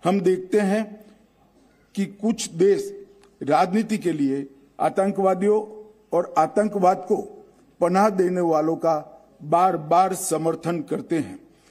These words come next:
मेरा मानना है कि आतंकवाद की कोई सीमा नहीं होती, इसलिए सभी देशों को राजनीति भुलाकर एक दूसरे का सहयोग करना चाहिए। साथ ही सभी देशों को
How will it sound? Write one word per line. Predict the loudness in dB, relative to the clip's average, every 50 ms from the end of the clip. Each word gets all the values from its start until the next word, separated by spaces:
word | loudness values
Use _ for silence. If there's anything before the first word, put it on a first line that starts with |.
| _ _ -6 -2
मेरा | 0 2 2 2
मानना | 2 2 2 2 2 2 2 2
है | 4 2 0
कि | 0 -2 -2 -4 -4 -4 -10 -20 -20 -20 _ _ _ -4
आतंकवाद | -2 -2 0 0 -2 -2 0 2 2 2 0 0 -4 -4
की | -4 -4
कोई | -4 -4 -2 2 2 2 2 0 -4 -8 -12 -16 -20 -20 -20 _ _ -14
सीमा | -12 -10 -8 -6 -2 0 2 2 2 2
नहीं | 2 0 0 0 0 0
होती, | 0 0 0 -2 -2 -4 -4 -4 -6 -8 -14 -20 _ _ _ _ -6
इसलिए | -6 -6 -2 -2 0 0 0
सभी | 0 0 0 0 2 2 0
देशों | 2 2 0 0 0 -2 -4
को | -2 -2 -6 -6 -8 -12 -20 _ _ _ _ _ _ -4
राजनीति | 0 2 2 2 2 0 -2 -4 -2 -2 -4 -4
भुलाकर | -4 -4 -2 2 2 2 2 2 2 -2 -2 -2 -6 -12 -16 -20 -20 _ _ _ _ _ -2 2
एक | 2 2 2 0 -4 -6
दूसरे | -6 -4 -2 -2 -2 -2
का | 0 0 0 0 0 0 -6 -10 -20 -20 -20
सहयोग | -14 -6 -4 -2 -2 0 0 0 0 -2 -4
करना | -6 -2 0 0 0 0
चाहिए। | -2 -2 -6 -6 -6 -8 -12 -16 -18 _ _ _ _ _ _ _
साथ | -6 0 2 4 4 2
ही | 2 0 -2 -2 -2 -6 -10 -16 -20 -20 _ _ -18
सभी | -10 -4 -4 -2 0 0 0
देशों | 2 2 2 0 2 0 -2 0
को | -2 -4 -6 -6 -10 -16